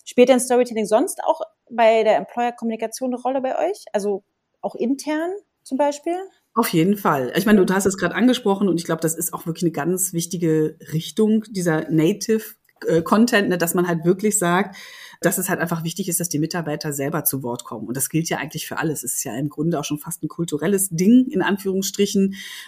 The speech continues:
Speaker 2: äh, und damit auch eine gewisse Selbstverständlichkeit, würde ich heutzutage sagen. Deswegen wird's natürlich intern gelebt, aber extern ist es eben halt genauso wichtig. Und ich meine, im Grunde muss man ja sagen, musst du ja sowieso erst den intern überzeugen und begeistern, bevor er dann ja zum Mul-,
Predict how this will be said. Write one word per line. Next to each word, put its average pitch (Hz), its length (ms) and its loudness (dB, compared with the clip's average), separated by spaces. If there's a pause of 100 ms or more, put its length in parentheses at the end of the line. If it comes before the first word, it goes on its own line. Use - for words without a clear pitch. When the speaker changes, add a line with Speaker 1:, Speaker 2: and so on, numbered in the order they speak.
Speaker 2:
äh, 170 100 4
und 160 160 6
damit 160 320 0
auch 147 100 -4
eine 160 120 4
gewisse 156 360 -2
Selbstverständlichkeit, 131 1160 -6
würde 123 120 -8
ich - 100 -12
heutzutage 135 580 -6
sagen. 139 320 -2
Deswegen 156 280 0
wird's 156 200 0
natürlich 156 320 -4
intern 180 340 4
gelebt, 170 420 2
aber 151 260 0 (340)
extern 160 640 0 (200)
ist 165 120 2
es 151 180 -2
eben 160 200 0 (180)
halt 147 160 -4
genauso 143 440 0
wichtig. - 420 -8
Und 185 140 2
ich 190 80 -2
meine, 185 180 2
im 170 80 4
Grunde 202 380 4
muss 202 160 0
man 185 160 0
ja 175 100 0
sagen, 180 440 0 (240)
musst 202 220 2
du 214 60 4
ja 185 80 6
sowieso 220 420 2
erst 156 380 0
den 170 80 4
intern 196 640 2
überzeugen 196 760 0
und 190 140 -2
begeistern, 160 800 0
bevor 180 420 -2
er 240 180 4
dann 165 200 2
ja 156 160 2
zum 175 220 2
Mul-, 214 180 4